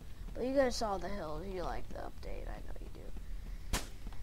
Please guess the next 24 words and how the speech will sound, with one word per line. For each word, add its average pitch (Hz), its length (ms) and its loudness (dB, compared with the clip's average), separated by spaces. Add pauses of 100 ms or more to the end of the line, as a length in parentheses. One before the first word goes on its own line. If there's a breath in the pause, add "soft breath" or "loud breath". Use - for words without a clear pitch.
(560 loud breath)
He - 140 0
fixed 359 300 4
a 240 40 2
few 247 200 2
bugs, 220 460 6
and 220 160 0
now 254 240 6
helicopters 226 720 2
spawn, 190 680 0
um, 170 360 -2 (300)
in, 185 420 -2
like, 156 340 -4 (400)
places 214 540 -2
with 208 160 -2
lots 190 380 0
of - 120 -8
hills, 185 320 -2
I, 110 120 -4 (200)
I 143 80 -4
guess, - 380 -4 (180)
by 151 140 -2
the 131 140 -6
update 143 540 -2
forum. - 280 -4